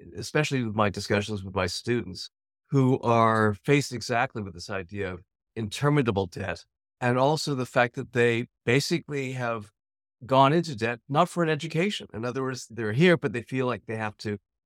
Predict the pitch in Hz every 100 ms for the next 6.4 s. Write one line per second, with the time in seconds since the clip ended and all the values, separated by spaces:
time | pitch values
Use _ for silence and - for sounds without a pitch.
0 | _ 143 156 151 - 135 120 110 107 110
1 | 117 107 98 104 98 95 - - - 135
2 | 107 - 107 - 90 107 98 98 92 95
3 | 98 95 - 110 98 101 98 110 - 90
4 | 90 92 87 - _ _ _ _ - -
5 | 123 107 - 117 113 101 151 139 127 131
6 | 123 135 87 82